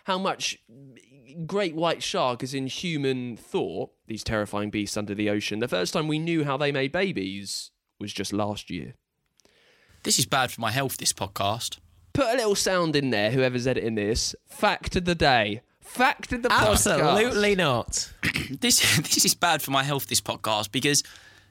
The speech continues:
Speaker 2: there is nothing in my life, or ever will there be in my life, where my mind <laughs> can jump from Dan's piss schedule to sharks having sex so quickly,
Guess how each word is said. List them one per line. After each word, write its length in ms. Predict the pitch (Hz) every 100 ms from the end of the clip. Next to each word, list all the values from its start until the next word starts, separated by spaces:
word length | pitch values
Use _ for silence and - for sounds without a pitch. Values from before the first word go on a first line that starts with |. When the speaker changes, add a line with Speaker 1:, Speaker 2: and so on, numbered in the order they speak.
| _
Speaker 2:
there 140 | 196 196
is 80 | 190
nothing 400 | 214 208 202 185
in 80 | 170
my 120 | 165
life, 640 | 156 139 104 98 - - _
or 220 | 127 123 - _ _ _ _ _ _ -
ever 180 | 156 151
will 220 | 151 160
there 160 | 139 110
be 160 | 107 107
in 80 |
my 100 | 104
life, 400 | 104 107 101 101
where 300 | 123 113 107 104
my 200 | 127 135
mind 540 | 143 156 131 120 117
<laughs> 40 | -
can 180 | 123
jump 360 | 120 147 123 107
from 320 | - 120 117 - _ - - _ _ -
Dan's 340 | 185 185 175
piss 220 | - 180
schedule 600 | - 127 107 - 104 101 110
to 140 | -
sharks 400 | - 139 123 -
having 240 | 135 120 117
sex 600 | - 135 110 - - -
so 300 | - 135 120
quickly, 720 | - 139 143 - 98 92 95